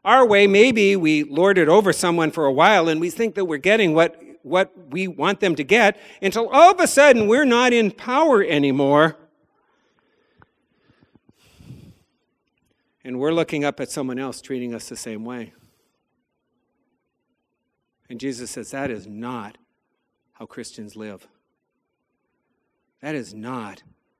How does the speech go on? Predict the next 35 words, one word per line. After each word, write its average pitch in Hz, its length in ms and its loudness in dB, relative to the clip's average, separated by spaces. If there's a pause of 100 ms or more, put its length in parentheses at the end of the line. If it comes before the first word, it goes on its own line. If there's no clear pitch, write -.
(260)
what 120 140 -16
it 110 80 -10
means 113 280 -10
to - 80 -20
be 107 120 -14
a - 40 -16
Christ - 360 -16
follower." 98 420 -20 (2250)
If 285 160 -2
you 269 120 2
want 180 300 2
to 180 80 0
be 139 120 0
great, 131 500 -2
Jesus 107 360 -12
says, 104 440 -14 (380)
he 208 100 -4
uses 185 300 -2
the 147 80 -6
word 139 180 -4
mega. 127 340 -4 (220)
Now 196 140 -6
we 156 120 -6
know 110 160 -6
the 107 80 -12
word 92 180 -18
mega. 131 380 -2 (440)
Mega 202 220 0
Millions. 311 680 2 (960)
He's 196 80 -20
not 294 160 -2
talking 220 280 0
about 180 200 0
being 170 240 2
a 143 160 0